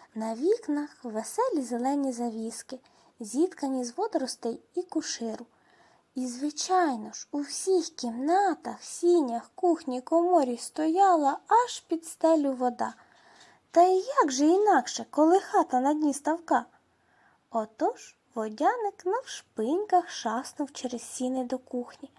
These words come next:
а з кухні тихенько майнув до світлиці, а з світлиці нищечком побіг до спальні. І коли він тихенько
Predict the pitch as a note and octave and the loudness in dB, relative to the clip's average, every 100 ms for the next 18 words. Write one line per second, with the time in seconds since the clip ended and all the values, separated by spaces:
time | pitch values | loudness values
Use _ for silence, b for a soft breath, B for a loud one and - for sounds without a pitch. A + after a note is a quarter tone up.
0 | b b b b - - - - E4 G#4+ | b b b b -8 -8 -8 -2 2 2
1 | - E4+ E4 b b b - A3+ - - | 0 -6 -6 b b b -8 -8 -8 -8
2 | A3 C#4+ G#4 A4+ A4+ G#4+ G4 G4 G4+ G4+ | -4 -2 -2 -2 0 4 4 4 0 -2
3 | F#4 - F#4+ - D#4 B3 - C4 b b | -4 -4 -4 2 0 0 -6 -16 b b
4 | b b _ C4 C4+ - - A#3 A#3 E4+ | b b _ -4 -4 -6 -8 -10 -6 0
5 | F4+ G4+ F#4 - C4 B3+ D4+ F#4 A4 A4 | 2 2 0 -8 -12 -4 -2 2 2 4
6 | G#4 - - D4+ C#4 - - C#4+ A#3 - | 2 0 -2 -2 -2 -8 2 2 2 0
7 | D4+ D4+ F4+ F4 G4+ G4+ - G4+ F#4 B3+ | 0 4 4 6 2 2 4 6 8 4
8 | B3 B3+ b b b b b b b B3+ | -4 -14 b b b b b b b 2
9 | D4 C#4+ F#4+ G#4 A4+ E4+ C#4 D#4 G#4 D#4 | 2 4 6 8 8 8 4 4 6 4
10 | - D#4 - G#4+ G4 D4 - | 2 0 2 6 8 6 2